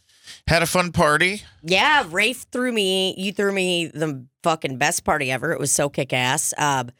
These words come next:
Speaker 1: Cool surprise party. Shout out to the boys of Hamilton Band and, and, uh,
Speaker 2: Yep.
Speaker 1: uh,
Speaker 2: The Hamilton Band on
Speaker 1: the
Speaker 2: Instagram.
Speaker 1: Hamilton Band. They're very good.
Speaker 2: Thank you, Randy.
Speaker 1: They came with, uh, Drew Lance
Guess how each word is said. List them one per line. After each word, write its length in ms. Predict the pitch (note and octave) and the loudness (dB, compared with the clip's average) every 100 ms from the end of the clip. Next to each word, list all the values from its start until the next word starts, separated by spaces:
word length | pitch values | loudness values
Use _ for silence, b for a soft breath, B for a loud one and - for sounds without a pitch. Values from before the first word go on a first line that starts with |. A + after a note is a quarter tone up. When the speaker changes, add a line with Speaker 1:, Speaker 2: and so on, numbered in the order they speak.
| _ - | _ -10
Speaker 1:
Cool 100 | D2 | -6
surprise 420 | - - G2 F#2 | -4 -2 -2 -2
party. 340 | - F#2 F#2 | -2 -2 -2
Shout 300 | G#2 F#2+ F2 | -2 -2 -2
out 160 | F2+ - | -2 -4
to 120 | F#2 | -4
the 160 | F2 F2+ - - | -4 -6 -12 -8
boys 300 | F#2 F#2+ E2+ | -4 -2 -2
of 80 | |
Hamilton 580 | D#2+ F2 F#2 G2+ - G2+ | -2 -2 0 0 0 0
Band 460 | F#2+ F#2+ G#2 B2+ B2+ | 0 2 2 0 -4
and, 260 | F#2+ E2 - - | -8 -10 -12 -8
and, 300 | E2 D#2 D#2 | -6 -6 -8
uh, 280 | C2 B1 A#1 | -8 -6 -4
Speaker 2:
Yep. 240 | C3 D#3 | -2 -2
Speaker 1:
uh, 220 | A#1 A1 G1+ G1+ G1+ G1+ | -4 -12 -14 -16 -16 -12
Speaker 2:
The 260 | D3+ F3+ F3+ | -2 2 2
Hamilton 520 | F#3 F3 D#3 C#3+ E3+ | 2 -2 -2 -4 -4
Band 300 | D3 C3+ C#3+ | 0 0 2
on 100 | C#3+ | 0
Speaker 1:
the 60 | F2 | 2
Speaker 2:
Instagram. 60 | F#2+ | 2
Speaker 1:
Hamilton 520 | G#2 G#2 - D#3+ F2+ | 2 2 2 0 2
Band. 320 | F#2 F#2+ A2+ | 2 2 0
They're 140 | G2 | -2
very 320 | E2+ F2 F#2 G2+ | -4 -2 -2 0
good. 300 | F#2+ G2 A2+ - - - - - | 0 0 0 -2 -4 -4 -4 -4
Speaker 2:
Thank 160 | D3+ | -4
you, 60 | - | -2
Randy. 320 | D#3 D#3+ G3 G#3+ - - - _ _ _ - - | -2 -2 -2 -2 -2 -4 -6 _ _ _ -12 -8
Speaker 1:
They 140 | - F2 | -6 -4
came 380 | - F#2+ F#2+ | 0 2 2
with, 280 | F2+ F2 - | 2 0 0
uh, 300 | F2+ E2+ E2 E2 B _ _ - | -2 0 -2 -4 B _ _ -2
Drew 200 | C#3+ G2+ | 0 2
Lance 640 | G3 G3+ E3+ - - - | 4 2 2 2 2 0